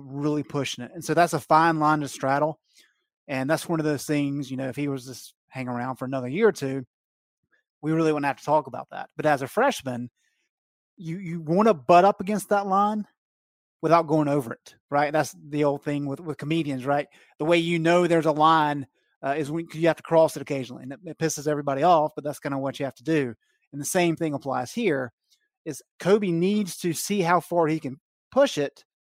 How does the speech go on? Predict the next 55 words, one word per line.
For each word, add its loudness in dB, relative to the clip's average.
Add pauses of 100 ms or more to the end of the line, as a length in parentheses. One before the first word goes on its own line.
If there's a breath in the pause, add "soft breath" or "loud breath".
(560)
without 2
getting 2
to -12
the -4
point -4
where -10
he's -6
committing -6
those -8
turnovers, -10
which, -14
which -12
really -2
play -8
in -8
the -10
Duke's -14
hands. -4 (180 soft breath)
I -20 (200 soft breath)
mean, -6
Duke 0
is, -4 (200)
is -6
number 2
one 2
in -2
the -4
country -2
in -6
terms -4
of -12 (300)
steal 0
percentage. -2 (340)
Uh, -4
they're -2
number -2
two 2
in 0
the -2
country -4
in -8
terms -4
of -8
block -4
percentage. -14 (300)
That's -2
very 2
much 2
an -8 (100)
A 0
A 0
U -4
style 2
of -8
defense -4